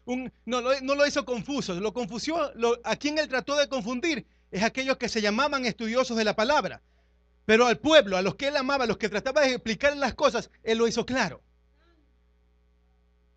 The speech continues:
Hizo parábolas, ¿para qué? Para que la gente entienda por me-, en cosas que ellos, en ellos estaban envueltos a diario. ¿Por qué? Porque de esa manera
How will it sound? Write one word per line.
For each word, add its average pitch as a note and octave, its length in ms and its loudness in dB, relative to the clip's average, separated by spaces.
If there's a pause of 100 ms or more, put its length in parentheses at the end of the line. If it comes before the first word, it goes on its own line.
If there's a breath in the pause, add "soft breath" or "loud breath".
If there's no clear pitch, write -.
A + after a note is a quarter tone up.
(120)
Hizo C4+ 280 4
parábolas, C#4+ 480 4
¿para C4 160 0
qué? C4+ 100 2
Para G#3+ 180 0
que A#3 100 -2
la A#3 100 0
gente C#4+ 240 -2
entienda C#4+ 340 -2
por A3+ 180 -2
me-, C4 220 -4
en G#3+ 80 -2
cosas D4 320 0
que B3 160 2
ellos, C4+ 320 -6 (160 soft breath)
en A3 160 2
ellos C#4 180 2
estaban C4+ 300 -2
envueltos B3 460 0
a A#3 80 0
diario. A3+ 340 -2
¿Por G#3 140 -8
qué? D4 120 0
Porque G3 300 -4
de C4 80 0
esa C4+ 160 -2
manera C4 500 0